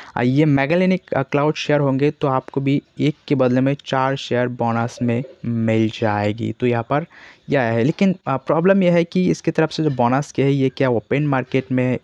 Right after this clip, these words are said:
ये होंगे या टेंडर प्रोसेस में होंगे या अभी तक नहीं है, या फिलहाल उसका भी अपडेट आपको मिल जाएगा। वैसे दोस्तों अगर बात करें शेयर की, शेयर, अ, वैसे आईटी आपको मालूम होगा कि थोड़ा सा वीक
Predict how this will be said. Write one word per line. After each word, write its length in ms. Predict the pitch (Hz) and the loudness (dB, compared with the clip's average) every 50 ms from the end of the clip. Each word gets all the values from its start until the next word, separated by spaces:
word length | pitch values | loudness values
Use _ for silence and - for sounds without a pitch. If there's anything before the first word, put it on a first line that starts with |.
| _ _ 135 | _ _ -2
ये 200 | 123 120 120 120 - - 127 | 0 0 0 -2 -4 -10 -8
होंगे 400 | 123 123 123 120 117 117 123 120 | -6 -2 -2 -2 0 2 2 0
या 240 | 120 113 117 117 117 | 2 2 0 -2 -2
टेंडर 520 | - _ - 120 120 131 135 151 156 156 | -2 _ -2 -2 0 0 0 0 -2 -2
प्रोसेस 440 | 151 - 127 127 139 - 139 139 - 143 | -4 -4 -4 -4 -2 -2 -4 -4 -2 -2
में 80 | 135 | -2
होंगे 220 | 123 120 123 131 131 | -2 0 0 0 0
या 300 | 127 123 120 120 120 117 | 0 0 0 0 0 0
अभी 180 | 117 120 120 | 0 -2 -4
तक 200 | 123 - 127 127 - | -2 -2 -6 -4 -2
नहीं 140 | 120 117 117 | -4 -2 -2
है, 100 | 117 113 | -2 0
या 140 | 113 123 151 - - - - - _ _ | -2 -2 -4 -6 -12 -20 -20 -20 _ _
फिलहाल 320 | - - 156 175 175 165 156 | 0 2 2 4 4 2 2
उसका 340 | 143 143 - - - 143 | 0 -2 -4 -4 -4 -4
भी 120 | 135 131 127 | -2 0 -2
अपडेट 300 | 120 117 113 120 117 123 | -2 0 0 -2 -2 -2
आपको 260 | 117 - - - 147 | -4 -4 -4 -4 -4
मिल 460 | 143 127 120 117 117 120 123 123 120 | -2 -2 -2 -2 0 2 4 2 2
जाएगा। 420 | 110 - 113 107 107 104 107 110 107 - _ _ _ - - - - - - - _ | 2 0 -2 0 0 0 -2 -4 -4 -6 _ _ _ -20 -20 -20 -20 -20 -20 -8 _
वैसे 180 | - 156 - 208 | -2 0 2 0
दोस्तों 160 | 202 - 226 | 2 2 2
अगर 140 | 220 220 208 | 2 2 2
बात 220 | 185 185 180 - | 2 2 0 0
करें 160 | - 190 190 185 | 0 0 0 0
शेयर 260 | - - 160 156 156 | 0 0 0 0 0
की, 240 | 151 - 165 180 185 | 0 0 0 0 0
शेयर, 380 | - - - 151 143 139 139 | -4 -4 -2 0 0 2 2
अ, 260 | 139 - - 120 120 | 0 0 0 -2 -2
वैसे 340 | 117 120 123 123 - - 131 | 0 0 0 -2 0 -2 -2
आईटी 340 | 123 120 117 117 - - 175 | -2 0 -2 -4 -2 -2 -2
आपको 220 | 165 - - - | -2 0 -2 -2
मालूम 240 | 151 131 123 127 131 | 0 0 0 0 2
होगा 240 | 135 123 117 - 127 | 0 0 0 -2 -2
कि 120 | 127 131 | -2 -2
थोड़ा 440 | 123 _ - - - 160 170 160 156 | -6 _ -10 -2 0 2 2 2 2
सा 200 | 156 - - 131 | -2 -2 -2 0
वीक 340 | 135 123 113 120 127 143 | 0 0 0 0 0 0